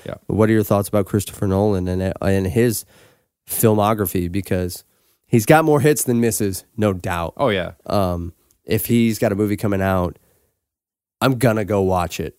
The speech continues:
Speaker 1: Yeah.
Speaker 2: that kind of thing, you know?
Speaker 1: And I think, and I think a lot of the times if you don't like his movies, it's not because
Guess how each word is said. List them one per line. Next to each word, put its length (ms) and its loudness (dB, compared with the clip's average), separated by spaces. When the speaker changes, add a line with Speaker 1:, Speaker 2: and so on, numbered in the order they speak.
Speaker 1:
Yeah. 60 -4
Speaker 2:
that 220 0
kind 180 -6
of 80 -8
thing, 320 -6
you 140 -2
know? 240 -4
Speaker 1:
And 100 0
I 80 0
think, 220 -6
and 200 -8
I 80 -6
think 320 -12
a 80 -10
lot 220 -6
of 60 -4
the 80 -6
times 260 -10
if 120 -14
you 100 -10
don't 400 -4
like 240 -6
his 140 -14
movies, 500 -8
it's 180 -14
not 220 -10
because 440 -10